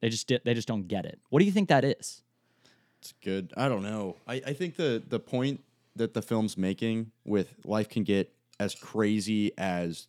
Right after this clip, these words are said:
Speaker 2: you know, having hot dogs for fingers or being rocks. And you can't make heads or tails of anything, but it's still worth living. Uh, it's still, you know, worth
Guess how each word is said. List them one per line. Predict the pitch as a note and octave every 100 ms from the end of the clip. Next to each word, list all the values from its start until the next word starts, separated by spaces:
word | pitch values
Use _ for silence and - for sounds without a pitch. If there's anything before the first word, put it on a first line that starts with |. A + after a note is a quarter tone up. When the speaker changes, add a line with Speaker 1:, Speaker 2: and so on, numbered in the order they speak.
| -
Speaker 2:
you | F#2
know, |
having | E2 G2 F2 E2
hot | F#2 F2
dogs | F2 E2+
for | F2
fingers | - E2 D2 C#2
or | -
being | F2 F#2 F2
rocks. | E2+ E2 D2+ - - - _ - _ _ _
And | G#2 G2+ F2+ F2 E2+ - _ _ _ _ _ -
you | A#2+ A2+ A#2 A2 - _ _ _
can't | - C3 -
make | A2 G#2 -
heads | A2 G2+
or | G2
tails | - F#2 E2+
of | -
anything, | G#2 F2+ F2+ D#2 D#2
but | F#2+ F2
it's | -
still | - A2+ G2
worth | F#2 -
living. | F#2+ F2 F2 E2+ - _ _ _ _ -
Uh, | F2+ D#2+
it's | - -
still, | - G#2 F#2+ F2 -
you | F#2
know, | E2+
worth | E2 F#2 F#2 -